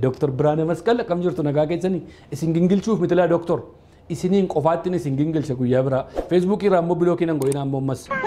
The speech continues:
<laughs> Aariin danda'an bilookii nama godhu isaan. <laughs> Baay'ee namatti tola. Ayyaana Irreechaa dhaquun keessan uummata keessa piikchara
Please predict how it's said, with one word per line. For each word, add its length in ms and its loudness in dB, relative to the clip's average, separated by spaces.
<laughs> 840 4
Aariin 300 4
danda'an 440 2
bilookii 340 0
nama 180 -2
godhu 160 -8
isaan. 180 -12
<laughs> 960 -6
Baay'ee 260 4
namatti 320 0
tola. 200 -2
Ayyaana 360 0
Irreechaa 360 0
dhaquun 280 -2
keessan 320 0
uummata 320 4
keessa 320 0
piikchara 360 -2